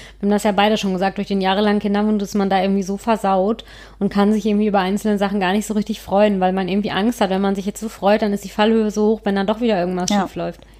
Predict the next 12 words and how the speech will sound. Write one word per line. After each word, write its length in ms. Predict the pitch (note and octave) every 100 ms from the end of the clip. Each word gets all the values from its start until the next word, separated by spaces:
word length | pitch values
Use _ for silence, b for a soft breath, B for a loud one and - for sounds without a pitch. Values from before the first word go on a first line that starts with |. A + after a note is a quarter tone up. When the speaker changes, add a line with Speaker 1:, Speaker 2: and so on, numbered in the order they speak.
| b b b
Speaker 2:
Ja. 160 | F3 F3 b b b
Speaker 1:
Aber 120 | G3
ich 100 | G#3+
glaube, 260 | - A3+ B3
es 120 | B3
ist, 200 | G#3+ - - b b
ja, 300 | A#3+ C4 C4+ G#3
es 120 | A#3
ist 140 | A#3+ C4+
einfach 240 | C4+ C4+
eine 240 | B3 B3+
realistische 1500 | A#3 A#3+ A#3 B3 B3 C#4 C4+ - B3+ A#3+ A#3+ A3+ A3+ A3+ A3